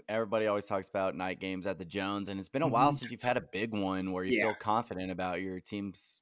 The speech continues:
Speaker 1: performance in it. You know, I think we had T C U was a night game last year, and you were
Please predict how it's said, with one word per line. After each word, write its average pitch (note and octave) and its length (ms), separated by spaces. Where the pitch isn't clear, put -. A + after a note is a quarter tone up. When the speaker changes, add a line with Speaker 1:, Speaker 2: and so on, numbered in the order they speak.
Speaker 1:
performance G#2 600
in F2+ 100
it. F2 240
You F#2 80
know, F2+ 120
I F2+ 60
think G2+ 220
we G#2 100
had F#2 180
T G2+ 180
C - 240
U G2+ 100
was F#2 180
a F#2 60
night F2+ 240
game F#2 200
last F2+ 320
year, F#2 280
and F2 280
you F2 180
were F2 280